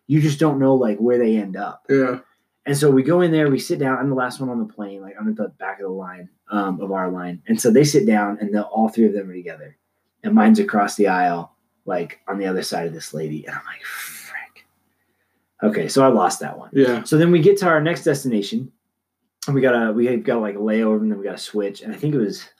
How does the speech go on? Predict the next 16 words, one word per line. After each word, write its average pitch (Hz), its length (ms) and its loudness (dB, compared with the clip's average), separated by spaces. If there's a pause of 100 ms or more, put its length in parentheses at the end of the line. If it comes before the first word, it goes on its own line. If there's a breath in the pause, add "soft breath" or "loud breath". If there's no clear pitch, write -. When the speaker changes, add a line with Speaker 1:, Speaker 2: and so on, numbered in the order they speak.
(140)
Speaker 1:
I - 60 -16
think 240 120 -10
it - 20 -4
was, 160 100 -8
like, 147 160 -16
L - 180 -12
A - 140 -8
or - 80 -8
something, 73 320 -18
'cause - 140 -18
we 92 80 -4
were - 80 -6
flying 82 260 -10
out 78 120 -8
of 80 80 -8 (680)
Arizona, 78 640 -2